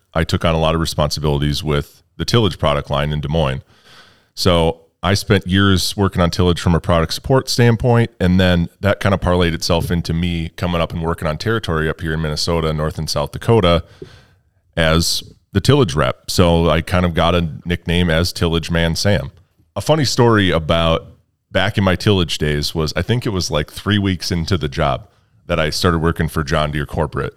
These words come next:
Uh, I was asked by one of the product managers to go and give a speech, uh, or actually just a presentation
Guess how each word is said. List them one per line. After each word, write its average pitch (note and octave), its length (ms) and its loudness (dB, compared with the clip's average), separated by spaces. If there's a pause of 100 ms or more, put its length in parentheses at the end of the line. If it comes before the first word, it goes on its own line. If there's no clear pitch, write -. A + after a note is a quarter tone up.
(500)
Uh, D2 320 0
I F#2 100 0
was F2+ 160 -2
asked E2+ 240 0
by E2+ 100 -2
one E2+ 200 0
of D#2+ 40 0
the D2+ 80 -2
product E2 480 -2
managers E2 760 -2
to F#2+ 120 -4
go E2 600 2
and E2+ 120 -2
give D#2 200 0
a D2 40 -4
speech, - 640 -4 (500)
uh, D#2+ 360 2
or F2+ 80 2
actually F2 300 2
just E2+ 180 -2
a - 60 -4
presentation E2+ 800 0